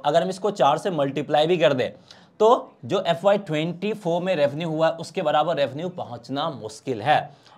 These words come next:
और जब आईपीओ आता है, तो जो भी लास्ट डेट, हाँ, जो भी लास्ट डेटा रहता है, उसको थोड़ा सा इम्प्रूव करने की कोशिश किया जाता है कंपनी की तरफ से। और उसके बाद भी अगर ये डेटा है, तो थोड़ा सा कंसर्न वाली बात होगी कि रेवेन्यू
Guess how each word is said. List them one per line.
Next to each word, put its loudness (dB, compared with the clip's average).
और 4
जब 4
आईपीओ 4
आता 8
है, 0
तो -2
जो 0
भी 0
लास्ट -2
डेट, -2
हाँ, 0
जो 0
भी 2
लास्ट 2
डेटा 2
रहता 2
है, -14
उसको -2
थोड़ा -4
सा -2
इम्प्रूव 0
करने -2
की 0
कोशिश -8
किया 0
जाता 0
है 2
कंपनी -4
की 0
तरफ -4
से। -10
और 0
उसके -4
बाद 2
भी 0
अगर 2
ये 0
डेटा 0
है, 0
तो -12
थोड़ा -2
सा -6
कंसर्न -8
वाली -6
बात -6
होगी -4
कि 0
रेवेन्यू 0